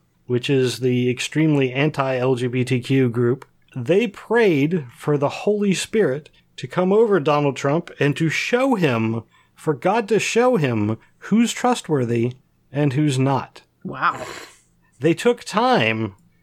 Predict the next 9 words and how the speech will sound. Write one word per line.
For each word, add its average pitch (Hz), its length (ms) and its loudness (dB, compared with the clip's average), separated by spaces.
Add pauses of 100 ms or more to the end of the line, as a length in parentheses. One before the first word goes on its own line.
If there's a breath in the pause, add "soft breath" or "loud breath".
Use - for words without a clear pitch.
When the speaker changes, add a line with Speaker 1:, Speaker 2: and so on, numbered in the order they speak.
Speaker 1:
to - 140 -4
pray 151 840 0 (100)
that 135 220 0
he 170 200 0
could 156 280 -2
find 151 500 0
the 139 140 -2
whistleblowers. 107 760 -4
Speaker 2:
Hmm. 269 640 -4